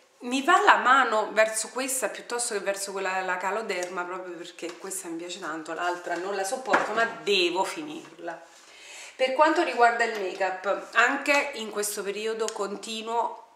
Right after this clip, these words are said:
io ve ne continuo a parlare perché me lo continuate a chiedere nelle foto, eh, la tinta per le labbra della nix, che è straordinaria. Questa è il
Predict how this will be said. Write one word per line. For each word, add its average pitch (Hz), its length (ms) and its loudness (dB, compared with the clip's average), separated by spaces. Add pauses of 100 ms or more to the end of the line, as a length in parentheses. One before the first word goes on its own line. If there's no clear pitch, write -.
io 233 180 -2
ve 220 100 -2
ne 190 120 -2
continuo 196 340 -4
a 269 60 0
parlare 226 460 0
perché 208 240 -8
me 196 120 -4
lo 196 120 0
continuate 220 460 -2
a - 60 -6
chiedere 190 480 -4
nelle 185 200 -6
foto, 190 580 -2 (640)
eh, 208 440 4
la 233 280 4
tinta 226 360 -6
per 220 160 -6
le 196 100 -4
labbra 190 360 0
della 196 220 0
nix, 175 760 -2
che 180 180 -2
è 175 40 -4
straordinaria. 175 880 -2
Questa 220 400 -2
è - 20 4
il 180 540 -2